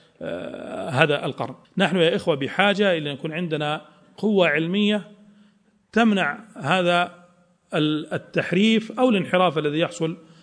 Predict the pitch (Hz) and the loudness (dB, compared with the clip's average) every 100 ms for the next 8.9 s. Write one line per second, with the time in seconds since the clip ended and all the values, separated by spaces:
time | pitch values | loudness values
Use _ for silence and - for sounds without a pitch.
0 | _ 151 170 180 165 151 131 151 131 120 | _ -4 -2 0 -2 -2 0 0 0 -2
1 | 117 123 - - _ _ _ _ - 156 | -4 -6 -12 -20 _ _ _ _ -2 4
2 | 185 208 202 190 208 220 208 - - - | 6 6 4 2 2 4 2 -4 -16 -18
3 | 247 - 185 180 - 120 - - - 151 | -14 -2 0 2 0 -6 -8 -18 -12 -2
4 | 165 165 - 175 170 - 170 143 143 143 | -2 -2 -2 -2 -2 -2 -6 -4 -2 -2
5 | 180 147 139 131 131 170 143 139 131 - | -2 -2 -2 -2 -4 -4 -2 -4 -2 -2
6 | 165 147 143 160 143 175 180 156 151 151 | 0 0 0 -2 0 0 0 -2 -2 0
7 | 151 151 - - - _ 147 156 - 170 | 0 0 -4 -16 -20 _ -4 -2 2 2
8 | 156 156 139 160 147 147 160 180 220 | 0 -4 -2 0 0 -2 -2 -2 -4